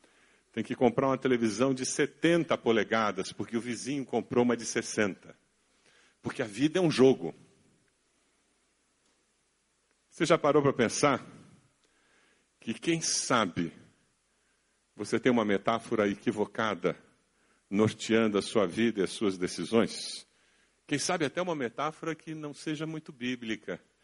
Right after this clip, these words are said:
com valores não muito legais. Porque quem é norteado pelo jogo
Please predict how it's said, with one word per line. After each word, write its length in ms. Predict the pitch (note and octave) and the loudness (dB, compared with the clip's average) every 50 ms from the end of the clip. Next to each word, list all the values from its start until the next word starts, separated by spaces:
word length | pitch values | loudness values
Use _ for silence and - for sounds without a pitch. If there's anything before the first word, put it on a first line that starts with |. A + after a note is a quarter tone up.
| _ _ _ _ _ _ - | _ _ _ _ _ _ -2
com 140 | - B2 | 0 0
valores 680 | A#2 A#2 C3 A#2+ A2+ A#2 C3 C#3 C#3+ C3+ C3 A2+ G#2 A2 | 0 2 2 2 4 4 4 4 4 4 2 -2 -2 -2
não 220 | B2 C#3 D3 D3 | 0 0 2 2
muito 400 | C#3 B2+ B2+ B2+ C3 C3 - C3 | 4 4 4 4 4 2 -2 -2
legais. 1000 | B2 B2+ B2+ A2 G2+ F#2+ F#2+ F2+ F2+ - - - - - - - - - - - _ _ _ _ _ _ _ _ _ _ _ _ _ _ _ _ _ _ | -2 -2 0 0 0 0 0 0 -2 -4 -8 -10 -10 -10 -10 -10 -12 -14 -16 -20 _ _ _ _ _ _ _ _ _ _ _ _ _ _ _ _ _ _
Porque 240 | - A#2+ - - B2+ | -4 -2 0 0 -2
quem 280 | - - F#3 G3+ F#3 | -2 0 0 2 2
é 60 | E3+ C#3 | 4 4
norteado 920 | B2+ C3+ D3+ G3+ B3 A#3+ - - - - D#3 C#3+ C#3+ D#3+ F3 F3 D#3+ D#3+ | 6 6 6 4 4 2 -2 -6 -6 -2 0 0 0 0 0 -2 -4 -4
pelo 300 | D3 - D#3+ D#3+ D#3 B2+ | -2 0 0 2 2 2
jogo 520 | G2+ - G2+ G#2 G2 F2+ - - E2 D#2 | 2 4 4 4 4 4 2 -4 -10 -12